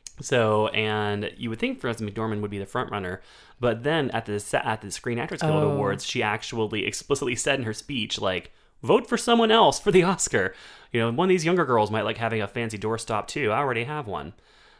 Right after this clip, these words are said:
Speaker 1: Uh, so
Speaker 2: What a peach.
Speaker 1: whether that actually influences the vote, we'll see. Uh, supporting actor, looking locked up for Sam Rockwell. Supporting actress for Allison Janney. But picture is a wild, wild story this year because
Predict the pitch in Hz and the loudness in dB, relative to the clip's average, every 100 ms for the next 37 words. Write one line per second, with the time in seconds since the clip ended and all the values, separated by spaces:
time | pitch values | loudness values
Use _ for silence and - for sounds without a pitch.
0 | _ 110 101 95 98 98 - - 104 98 | _ 0 2 2 0 -2 -6 -2 0 2
1 | 95 95 95 92 269 160 147 - 123 151 | 0 0 -2 -2 -2 0 -2 -4 -2 0
2 | 156 151 147 135 123 120 - - 110 110 | 2 2 0 0 -2 -4 -8 -6 -4 -4
3 | 107 123 127 113 107 104 98 104 98 92 | -4 -8 -6 -6 -6 -8 -10 -12 -8 -6
4 | 87 90 87 - - - _ _ _ _ | -8 -12 -12 -12 -14 -18 _ _ _ _
5 | _ 101 95 - - 92 95 143 139 139 | _ -4 -4 -6 -8 -6 -4 -4 -4 -2
6 | 135 131 127 110 107 107 101 101 98 92 | -2 -2 -4 -4 -8 -6 -6 -4 -4 -4
7 | - 101 - 85 101 110 - 101 98 - | -10 -12 -12 -6 -4 -4 -4 -8 -10 -12
8 | 85 87 117 123 117 117 110 - 92 87 | -12 -8 -8 -8 -8 -8 -8 -12 -10 -10
9 | 85 95 101 107 95 - - - - - | -10 -12 -8 -6 -8 -12 -20 -20 -8 -4
10 | 113 - 415 - - 78 78 - _ - | -4 -2 -4 -4 -4 -4 -6 -12 _ -10
11 | 131 117 110 113 117 143 175 196 180 156 | -6 -4 -4 -4 -4 -2 -2 -2 -2 -2
12 | 143 139 135 - 117 101 95 - 92 85 | -4 -4 -6 -6 -4 -4 -6 -10 -8 -10
13 | 101 120 120 113 | -10 -8 -4 -4